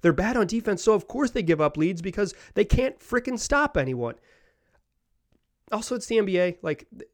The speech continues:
th-, the s-, scoring is crazy now. Um, it's,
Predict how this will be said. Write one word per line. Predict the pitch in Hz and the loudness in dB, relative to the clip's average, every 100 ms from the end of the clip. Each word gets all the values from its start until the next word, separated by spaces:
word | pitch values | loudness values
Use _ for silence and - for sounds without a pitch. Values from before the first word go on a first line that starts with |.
| _ | _
th-, | - _ _ | -20 _ _
the | - | -10
s-, | 160 - - | -10 -10 -14
scoring | - 226 220 | 2 8 8
is | 196 170 | 8 2
crazy | - 180 180 175 165 | -2 0 0 0 -2
now. | 160 156 147 139 | 0 0 -2 -2
Um, | 135 131 143 | -4 -4 -4
it's, | 139 - - | -6 -8 -12